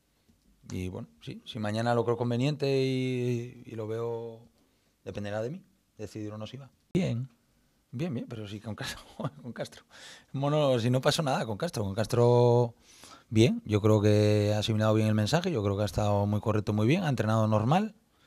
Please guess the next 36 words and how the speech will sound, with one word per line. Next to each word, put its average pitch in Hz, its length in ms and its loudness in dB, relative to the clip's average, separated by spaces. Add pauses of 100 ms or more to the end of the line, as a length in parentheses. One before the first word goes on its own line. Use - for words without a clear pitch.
(520)
y 101 280 -4
bueno, 104 340 -12
y 110 80 -8
él 107 80 -2
mismo 104 200 0
ha - 20 4
reconocido 107 540 0
lo 135 100 0
que 107 100 0
tiene 101 220 -2
que 110 40 -6
hacer 127 300 -6
y 101 440 -10
bueno, 107 200 -8
ya 104 100 -6
lo 98 120 -6
sabe 110 340 -6
y 98 120 -6
yo - 40 -6
ya - 80 -6
lo 95 140 -6
sé 110 260 -8
y 107 160 -10
ya 104 100 -10
está, 110 280 -12 (400)
ya 107 60 -8
está. 147 220 -8
Y 131 40 -8
ahora 95 160 -2
ganarse 101 320 -2
el 98 80 -2
puesto, 156 240 0
a 127 40 -4
ponérmelo 110 360 2
difícil 156 560 0
y, 107 360 -4